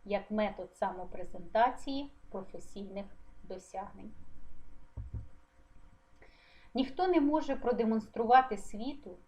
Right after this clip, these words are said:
який я є, яскравіше,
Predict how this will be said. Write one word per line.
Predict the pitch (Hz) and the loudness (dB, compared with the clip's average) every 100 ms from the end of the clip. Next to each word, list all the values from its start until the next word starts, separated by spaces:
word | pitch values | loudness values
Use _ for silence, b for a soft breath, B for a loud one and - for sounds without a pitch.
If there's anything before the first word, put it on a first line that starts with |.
| - | -8
який | 220 208 - 240 233 | -4 -4 -6 -6 -2
я | 208 | 0
є, | 214 196 196 190 - - - | 0 -2 -8 -10 -14 -14 -8
яскравіше, | 208 202 - 214 196 196 226 277 - 226 | -2 -2 -2 -4 -2 -2 -4 -4 -4 -6